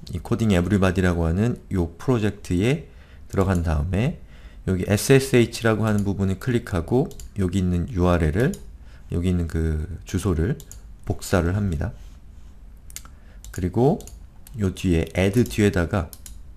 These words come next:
이렇게 붙여주면 되는데 여러분 윈도우를 쓰고 있다면 붙이기, 저런 긴 데이터를 붙여넣는 게 잘 안 될 거예요. 그럼 속성으로 들어가 보세요. 자, 그리고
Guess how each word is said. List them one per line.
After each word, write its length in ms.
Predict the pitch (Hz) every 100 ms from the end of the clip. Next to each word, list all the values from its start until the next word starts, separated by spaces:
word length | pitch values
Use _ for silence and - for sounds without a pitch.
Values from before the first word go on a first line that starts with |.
| - 113
이렇게 200 | - -
붙여주면 540 | - - 113 101 95
되는데 540 | 87 76 73 87 76 - - - -
여러분 220 | 95 101 98
윈도우를 380 | 113 127 123
쓰고 260 | 117 117 113
있다면 640 | 104 104 98 117 135 147 - -
붙이기, 460 | 110 - 120 104 - - - -
저런 460 | 98 98 101 101 -
긴 480 | - - 101 98 85 - - - - - - - -
데이터를 400 | - 92 101 95
붙여넣는 440 | - - 107 95 87
게 60 |
잘 140 | 82 87
안 140 | 78
될 160 | 95 90
거예요. 400 | 78 76 110 - - - - - -
그럼 200 | 92 110
속성으로 520 | - 147 - 147 120
들어가 260 | - 92 76
보세요. 380 | 80 - - 147 - - - - - - -
자, 140 | 85
그리고 400 | 87 90 123